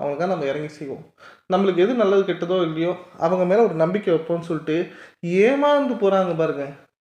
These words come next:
முதுகுல அவங்க குத்துறாங்க பாருங்க, இவங்க அந்த அவங்க இழக்கிறாங்க பாருங்க, அப்பதான் இவங்களுக்கு தெரியும், "அடடா, நம்ம தப்பு பண்ணிட்டோமே" அப்படின்னு. அது வரைக்குமே என்னன்னே தெரியாது.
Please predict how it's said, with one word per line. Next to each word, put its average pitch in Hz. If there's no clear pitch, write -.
முதுகுல 254
அவங்க 180
குத்துறாங்க 233
பாருங்க, 151
இவங்க 185
அந்த 269
அவங்க 202
இழக்கிறாங்க 226
பாருங்க, 147
அப்பதான் 175
இவங்களுக்கு 175
தெரியும், 165
"அடடா, 151
நம்ம 165
தப்பு 147
பண்ணிட்டோமே" 147
அப்படின்னு. 143
அது 185
வரைக்குமே 214
என்னன்னே 185
தெரியாது. 156